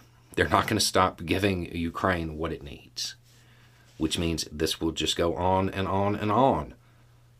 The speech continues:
until Russia leaves. Uh, hopefully, that's acknowledged, and, and they just <laughs> go home.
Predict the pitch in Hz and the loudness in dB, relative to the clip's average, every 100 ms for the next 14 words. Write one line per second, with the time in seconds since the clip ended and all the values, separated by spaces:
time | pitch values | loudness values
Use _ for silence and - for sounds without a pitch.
0 | _ - 87 - 85 80 78 76 71 - | _ -8 -4 2 2 2 -2 -4 -8 -12
1 | - - - - _ _ - _ _ _ | -14 -14 -14 -18 _ _ -20 _ _ _
2 | _ _ - - - - - - - - | _ _ -20 -20 -20 -20 -20 -20 -20 -20
3 | _ - 147 - 143 - - - - 139 | _ -10 -6 -6 -8 -12 -20 -6 6 6
4 | - 110 85 80 120 120 - - - - | 6 0 2 4 2 0 -12 -20 -20 -20
5 | - - - - 90 95 98 85 87 80 | -20 -20 -20 -4 -2 0 0 0 2 2
6 | 67 - - - - - _ _ _ _ | 0 -2 -8 -8 -14 -20 _ _ _ _
7 | _ 78 78 82 80 - - - - - | _ -8 -4 0 0 2 0 -2 -4 -6
8 | 76 73 - | -8 -10 -16